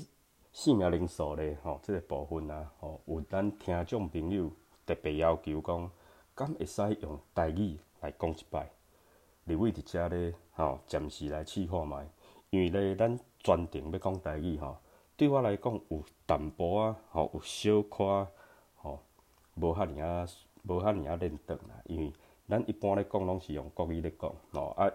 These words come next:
用台语来发音，有淡薄仔辛苦一点嘛。尤其是这较专业的部分，吼。那咱这位，吼，听众朋友呢，吼，这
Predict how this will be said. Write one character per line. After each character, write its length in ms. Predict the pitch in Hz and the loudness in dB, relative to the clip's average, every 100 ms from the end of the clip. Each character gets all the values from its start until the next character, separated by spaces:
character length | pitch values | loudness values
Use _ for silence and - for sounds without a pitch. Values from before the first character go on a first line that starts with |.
| - | 0
用 140 | 78 | -6
台 160 | - 82 | 0 0
语 180 | 101 90 | 2 2
来 140 | 82 | 2
发 120 | 85 - | 0 -2
音， 220 | 85 87 - - - - | -4 -4 -10 -20 -20 -10
有 80 | - - - | -8 -8 0
淡 140 | 76 73 | 0 0
薄 280 | 80 80 90 | -4 0 2
仔 220 | 95 92 - - | 2 0 -8 -18
辛 280 | - 85 78 | -8 -6 -4
苦 220 | - 82 | -2 -2
一 160 | - | -4
点 160 | - - | -10 -8
嘛。 140 | 57 - - | -10 -14 -4
尤 120 | 92 | -2
其 140 | 87 90 | -2 -4
是 140 | - | -4
这 360 | 73 98 92 80 80 | -4 -2 0 -2 -6
较 100 | - 90 | -8 -6
专 260 | - 73 | -4 -4
业 100 | 76 | -4
的 120 | 78 73 | -8 -8
部 240 | 76 - | -8 -8
分， 240 | 78 67 82 - | -6 -8 -8 -18
吼。 220 | - - - - - - - - | -8 -8 -8 -14 -20 -20 -16 0
那 200 | 107 117 - | 2 2 0
咱 200 | 110 123 120 | 0 2 0
这 120 | - | -2
位， 320 | 95 80 73 71 - - | 0 0 -2 -8 -12 -6
吼， 300 | 80 71 71 | -4 -4 -6
听 140 | - 85 | -2 2
众 180 | 110 | 2
朋 240 | 90 80 92 | 0 -2 -2
友 160 | 95 | -2
呢， 220 | 76 73 73 _ _ _ | -4 -6 -10 _ _ _
吼， 280 | - 71 69 - _ _ _ | -12 -10 -10 -16 _ _ _
这 180 | - | 2